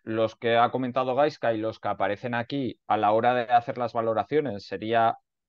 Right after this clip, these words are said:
como una puntuación de un cinco, ¿eh? Y que para tener una puntuación mayor, lo que necesitamos es que eso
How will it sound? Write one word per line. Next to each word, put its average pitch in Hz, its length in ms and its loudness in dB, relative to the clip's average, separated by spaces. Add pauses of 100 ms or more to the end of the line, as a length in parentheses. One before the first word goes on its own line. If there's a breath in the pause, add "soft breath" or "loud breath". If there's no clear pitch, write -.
(240)
como 113 340 -2
una 117 260 -2
puntuación 120 680 -2
de 101 260 0
un 113 760 -4 (360)
cinco, 135 520 -6 (560)
¿eh? 123 240 -4 (560)
Y 127 140 -2
que 123 180 2
para 120 600 6
tener 120 260 0
una 131 260 0
puntuación 135 520 -2
mayor, 139 440 0 (180)
lo 117 240 -2
que 113 300 0 (200)
necesitamos 117 1120 -2
es 123 160 -6
que 127 320 2
eso 131 500 0